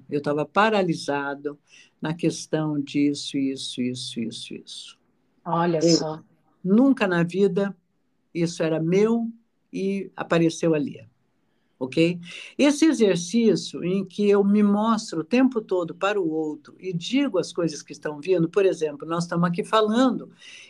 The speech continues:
Speaker 1: e já me passou duas ou três poemas, e eu falo pra você.
Speaker 2: Uhum.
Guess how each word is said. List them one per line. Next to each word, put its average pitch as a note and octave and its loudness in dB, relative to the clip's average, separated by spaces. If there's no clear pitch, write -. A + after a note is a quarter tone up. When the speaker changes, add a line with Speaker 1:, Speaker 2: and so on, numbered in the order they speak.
Speaker 1:
e G#3+ 0
já A3+ 4
me B3 6
passou B3+ 2
duas B3 0
ou C#4+ -2
três C4+ -2
poemas, A3 -4
e G3 0
eu G#3+ 4
falo A#3 -2
pra - 4
você. G#3 8
Speaker 2:
Uhum. G#3+ 0